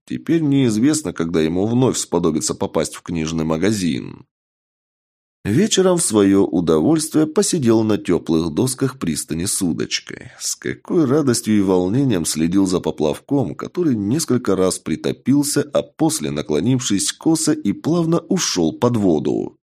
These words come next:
Подсечка и крупная плотвица, сопротивляясь, сверкая алыми плавниками в лучах уходящего солнца и разбрызгивая хрустальные капли воды, сгибая удилище, приближается к пристани.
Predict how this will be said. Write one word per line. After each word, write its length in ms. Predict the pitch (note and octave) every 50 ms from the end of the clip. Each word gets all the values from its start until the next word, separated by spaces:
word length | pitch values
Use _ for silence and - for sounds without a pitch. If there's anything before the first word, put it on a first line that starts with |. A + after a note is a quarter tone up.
| _ _ _
Подсечка 760 | - C#2 B1+ - - - - D#3+ E3+ E3 - - - - D3+
и 320 | D3 D3+ - - - F#3+
крупная 580 | E3+ - - G#2 G2 G2 F#2+ - - F#2 F2+ F2
плотвица, 720 | E2+ - E2 E2 D#2 C#2+ - - C#3 G2+ - - - B1
сопротивляясь, 840 | A1 - - D#2 - D#2+ D#2 - D#2+ D#2 E2 G#2+ C3 A#2+ F2 C#2 -
сверкая 760 | - - - D#2 D2+ D2+ E2+ - - F3 F3+ F3 - - - -
алыми 360 | - B2+ B2+ B2 A2+ A2 A2
плавниками 680 | - - F#2+ F#2 F2 F2+ F2 E2 D#2+ - B2+ B2 A2+
в 80 | G#2 F#2+
лучах 460 | F2+ E2+ E2 - - A#2+ B2 B2 -
уходящего 640 | - - F2+ E2+ F2 E2+ D#2+ - - D2 D#2 D2+
солнца 480 | D2 - - - D3 D3 C3+ C3+ - C#3
и 180 | - - G3+ G3
разбрызгивая 720 | F3+ F3 C#3+ A#2+ G#2+ B2+ E3 D#3+ C#3+ C#3 C#3+ C#3 C#3 C3+
хрустальные 720 | C3 - G#2+ G2+ G#2 - - E2+ E2+ E2+ E2+ E2 E2 D#2+ D2
капли 400 | - - E2+ E2 - - C#2 D2
воды, 480 | D2 C#2+ C2+ D2+ F#2 C3 C3 F2+ C2
сгибая 560 | C#2+ C#2+ C#2+ D2+ D2 E2 D#2 E2 E2 D#2+ D#2+ -
удилище, 640 | - E2 E2 D#2+ G#2 D3+ D#3+ D3+ D3 - - D3
приближается 800 | D3 - F3+ G3+ F3 F3 F3 D#3 B2 A2 G#2 G#2 G2+ - - C3+
к 160 | C3+ - - _
пристани. 920 | - B2 G#2 E2+ - - - - D2+ D2+ C#2 C2 A#1 G1+ G1+ G1+ - -